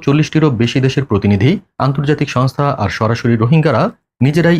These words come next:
এই সংলাপে অংশ নিচ্ছেন। এখান থেকেই শুরু হবে বড় মঞ্চের প্রস্তুতি, জাতিসংঘের সেপ্টেম্বর সম্মেলন, যেখানে থাকবে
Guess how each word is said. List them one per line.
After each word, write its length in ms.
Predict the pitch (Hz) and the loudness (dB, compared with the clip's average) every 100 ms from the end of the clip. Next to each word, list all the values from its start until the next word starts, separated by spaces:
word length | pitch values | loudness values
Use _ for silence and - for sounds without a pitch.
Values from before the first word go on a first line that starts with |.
| - | -2
এই 100 | 110 | -2
সংলাপে 360 | 127 139 139 143 | 0 0 0 -2
অংশ 180 | 107 104 | -2 -2
নিচ্ছেন। 280 | 202 - 104 90 _ | -2 -2 -4 -6 _
এখান 200 | 160 170 190 | 0 2 2
থেকেই 240 | 190 196 190 | 2 0 2
শুরু 140 | 185 | 2
হবে 240 | 180 143 143 | 4 2 2
বড় 220 | 147 120 143 | 2 0 2
মঞ্চের 320 | 151 143 147 | 0 0 -4
প্রস্তুতি, 400 | - 98 - 101 - _ _ | -4 -6 -2 -4 -4 _ _
জাতিসংঘের 480 | 123 127 139 135 147 | -2 -2 -2 0 -2
সেপ্টেম্বর 460 | - 156 - 156 151 | -2 -4 0 2 0
সম্মেলন, 380 | - 95 95 90 - _ - | 0 0 0 -2 -8 _ -4
যেখানে 240 | 107 110 | -2 0
থাকবে 300 | 104 107 98 | -2 -2 0